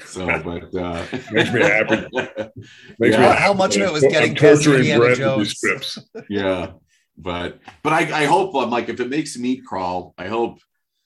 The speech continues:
Speaker 1: I think having a fear, a dislike of snakes is pretty common. So I hope that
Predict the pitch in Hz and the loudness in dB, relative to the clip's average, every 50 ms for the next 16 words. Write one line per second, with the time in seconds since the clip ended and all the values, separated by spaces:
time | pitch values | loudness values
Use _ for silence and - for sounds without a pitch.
0 | _ _ _ _ _ - 104 98 127 139 127 92 - _ - 80 76 73 - 95 | _ _ _ _ _ -12 -8 -4 -2 -2 -4 -4 -10 _ -14 -14 -14 -12 -10 -6
1 | 117 127 135 135 135 123 110 107 - 127 127 120 117 110 98 95 92 - - - | -4 -4 -2 -2 -2 -2 -2 -2 -4 -2 0 2 2 2 0 -2 -4 -6 -6 -10
2 | 98 98 90 110 107 110 113 110 98 - - 85 85 - - 101 95 98 92 - | -10 -8 -6 -6 -6 -6 -6 -6 -8 -8 -10 -12 -14 -12 -10 -8 -8 -8 -10 -12
3 | - 85 80 - _ _ - - 117 113 104 98 90 - - - 92 92 92 101 | -14 -16 -16 -18 _ _ -10 -4 -2 -2 -2 -2 -6 -10 -10 -8 -6 -6 -4 -6
4 | 110 113 107 - - 92 85 87 85 - 98 95 92 - - 87 82 - - | -6 -6 -8 -8 -8 -8 -8 -8 -6 -6 -6 -6 -6 -6 -8 -6 -6 -6 -10